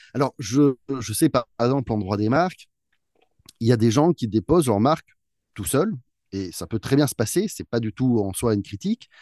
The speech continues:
mais, euh, mais le problème, c'est que parfois, euh, donc ils ont, ils ont déposé leur marque, ils ont payé, euh, une somme qui est pas,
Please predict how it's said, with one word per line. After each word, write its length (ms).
mais, 460
euh, 520
mais 340
le 180
problème, 360
c'est 180
que 100
parfois, 640
euh, 200
donc 200
ils 120
ont, 120
ils 180
ont 580
déposé 360
leur 160
marque, 320
ils 120
ont 80
payé, 440
euh, 220
une 80
somme 260
qui 120
est 40
pas, 360